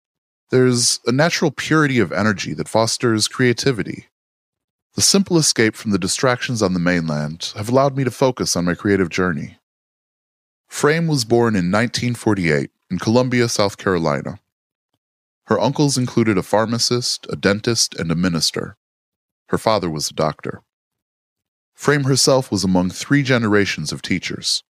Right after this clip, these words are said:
and she followed four generations in her family to historically black Fisk University, a small, elite college in Nashville, Tennessee. After getting a bachelor's degree in fiber and textiles, as well as art education,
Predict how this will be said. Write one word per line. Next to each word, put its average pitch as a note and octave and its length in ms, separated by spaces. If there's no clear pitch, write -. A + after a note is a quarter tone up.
and G2+ 80
she A2 100
followed G2+ 360
four D3+ 200
generations E2 760
in - 100
her E2 100
family D#2+ 440
to - 160
historically B2 680
black E2+ 340
Fisk - 440
University, D#2+ 640
a - 40
small, A2 640
elite F#2 380
college G2+ 400
in E2 100
Nashville, E2 460
Tennessee. - 560
After F#2+ 220
getting A#2 260
a G#2+ 60
bachelor's F#2+ 500
degree D#2 420
in D2+ 120
fiber F#2+ 380
and E2 120
textiles, C#2+ 720
as D#2+ 140
well A#2 180
as A#2 140
art F#2 220
education, C#2+ 720